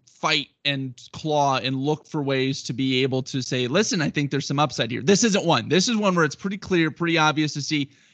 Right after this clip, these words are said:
Listen, you had a freshman quarterback that, like you said, was efficient. You had a freshman running back that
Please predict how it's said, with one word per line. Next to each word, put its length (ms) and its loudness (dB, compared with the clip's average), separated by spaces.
Listen, 260 2
you 80 2
had 120 2
a 40 -4
freshman 400 0
quarterback 480 2
that, 100 -2
like 220 -2
you 60 -4
said, 180 -2
was 120 -6
efficient. 480 -2
You 140 2
had 260 2
a 40 -4
freshman 400 -2
running 240 2
back 380 0
that 300 -2